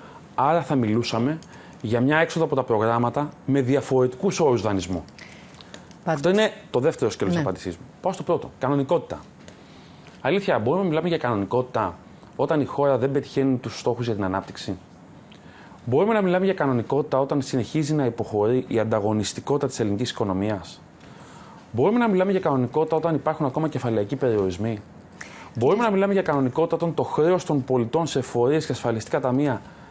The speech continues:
Speaker 1: διαρκώς διωγγώνεται; Μπορούμε να μιλάμε για κανονικότητα όταν οι καταθέσεις δεν επιστρέφουν με βιώσιμο τρόπο στο τραπεζικό σύστημα;
Speaker 2: Κάποιοι
Speaker 1: Άρα,
Speaker 2: όμως
Speaker 1: επιστροφή στην κανονικότητα
Speaker 2: Μμμ.
Speaker 1: δεν υφίσταται.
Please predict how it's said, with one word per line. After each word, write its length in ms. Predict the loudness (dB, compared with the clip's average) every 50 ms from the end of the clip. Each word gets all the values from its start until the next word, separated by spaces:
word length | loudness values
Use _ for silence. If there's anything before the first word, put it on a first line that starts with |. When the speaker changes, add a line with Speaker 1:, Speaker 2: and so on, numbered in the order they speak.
| -18 -10
Speaker 1:
διαρκώς 480 | -6 -2 2 2 2 2 2 2 0 2
διωγγώνεται; 560 | 2 2 2 2 2 2 0 0 -2 -4 -4 -4 -6 -14 -20 -20 -20 -18 -18 -18 -12 -6
Μπορούμε 420 | -2 2 4 4 4 4 4 4
να 160 | 2 4 4 2
μιλάμε 320 | 2 4 4 2 2 2
για 80 | 2 0
κανονικότητα 760 | 2 2 2 2 0 0 2 0 0 0 0 0 0 -2 -2 -6 -10 -4
όταν 380 | -2 -2 0 2 0 0 0 -2
οι 60 | -6 -8
καταθέσεις 640 | -4 -4 -2 -2 -2 -4 -2 -2 -2 0 0 -2
δεν 120 | 0 0 0
επιστρέφουν 440 | 0 -2 -4 -2 -2 -2 0 2 0
με 100 | 2 2
βιώσιμο 560 | 2 2 2 4 2 2 0 -2 -2 -2 -2
τρόπο 300 | 0 0 0 0 0 -2
στο 120 | -4 -2
τραπεζικό 480 | -2 -2 -2 -2 -4 -6 -4 -2 -4 -2
σύστημα; 440 | -2 -4 -6 -6 -4 -4 -4 -6 -8 -10 -14 -16 -8 -2
Speaker 2:
Κάποιοι 280 | 0 0 0 0 2 4 4
Speaker 1:
Άρα, 160 | 4 4 2
Speaker 2:
όμως 120 | 2 0 0
Speaker 1:
επιστροφή 640 | 0 0 0 -2 0 0 2 2 2 2 2 0
στην 140 | 0 0 0 0
κανονικότητα 640 | 0 0 0 0 -2 -2 0 -2 0 0 0 0
Speaker 2:
Μμμ. 80 | 0 -2 -4 -10 -20 -20 -18 -8 -4 -2
Speaker 1:
δεν 100 | 0 0
υφίσταται. 360 | 0 -2 -4 -6 -8 -12 -12